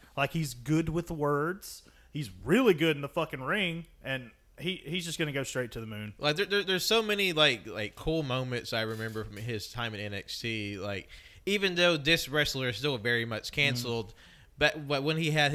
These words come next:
Speaker 2: that match and he said, "Enjoy infamy, Velveteen Dream."
Speaker 1: Oh, and I,
Speaker 2: Th-,
Speaker 1: I
Speaker 2: that was a great line. You know, Velveteen Dream is a, now confirmed to be a very bad person.
Speaker 1: Very bad, very bad. Yes, yes, yes.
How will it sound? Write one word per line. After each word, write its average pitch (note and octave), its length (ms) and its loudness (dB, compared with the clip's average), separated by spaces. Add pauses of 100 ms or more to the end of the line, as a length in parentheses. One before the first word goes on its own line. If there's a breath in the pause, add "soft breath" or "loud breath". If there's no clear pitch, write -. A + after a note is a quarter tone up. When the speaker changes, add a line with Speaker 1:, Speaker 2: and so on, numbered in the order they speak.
Speaker 2:
that B2+ 220 2
match C3 360 2
and B2+ 100 -8
he A#2+ 100 -6
said, A#2 400 -2
"Enjoy A#2+ 400 0
infamy, B2+ 560 -4
Velveteen C3+ 640 0
Dream." D3 440 -4
Speaker 1:
Oh, D#3 500 6
and D3 680 -2
I, G#2+ 480 -6
Speaker 2:
Th-, C3 120 0
Speaker 1:
I - 20 0
Speaker 2:
that F#3 180 10
was B3 80 2
a A3+ 60 6
great F#3+ 260 4
line. E3 280 4
You D#3+ 40 -4
know, C3+ 140 2
Velveteen C#3+ 400 0
Dream C3+ 240 -2
is A#2 280 -4
a, G#2 440 -4 (280)
now A3 300 8
confirmed F#3 480 0
to D3+ 80 0
be C#3 160 0
a B2+ 60 2
very B2 260 0
bad A#2 260 -2
person. G#2+ 460 0
Speaker 1:
Very A#2+ 220 -2
bad, A#2 280 -4
very A2 180 -4
bad. A#2 260 -2
Yes, A2 200 -6
yes, B2+ 200 -6
yes. G2+ 260 -10